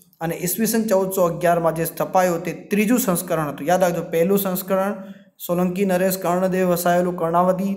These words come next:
ત્યારબાદ આશા ભીલનું આશાવલવ, આશાપલ્લી અને ત્રીજું આવ્યું, સ્થપાયું તે ત્રીજું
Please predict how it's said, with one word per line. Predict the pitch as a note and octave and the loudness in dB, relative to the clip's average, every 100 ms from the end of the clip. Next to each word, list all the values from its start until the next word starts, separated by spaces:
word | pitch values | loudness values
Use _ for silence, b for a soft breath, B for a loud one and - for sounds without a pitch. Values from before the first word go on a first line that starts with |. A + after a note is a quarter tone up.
| - | -2
ત્યારબાદ | F3 E3+ E3+ - | 0 2 0 0
આશા | C#3+ D#3+ F#3 | -2 0 0
ભીલનું | F3+ F3+ F3+ E3 | 0 0 2 2
આશાવલવ, | D#3 F#3 F#3+ F#3 F#3+ F#3+ B B - | 0 2 2 4 4 2 B B -4
આશાપલ્લી | C#3 G3+ G3 G3 G3+ G#3 | 0 0 2 0 0 -2
અને | F3+ | -2
ત્રીજું | D#3+ G#3 F#3+ A3+ F#3 | -2 0 0 2 2
આવ્યું, | E3+ F3+ - - - _ _ _ - | 2 -2 -8 -16 -20 _ _ _ -8
સ્થપાયું | E3 F3 F#3+ F#3+ | -4 0 2 2
તે | A3+ | 0
ત્રીજું | A3 G3+ F3 G#3 G#3 | 0 -2 0 -2 -4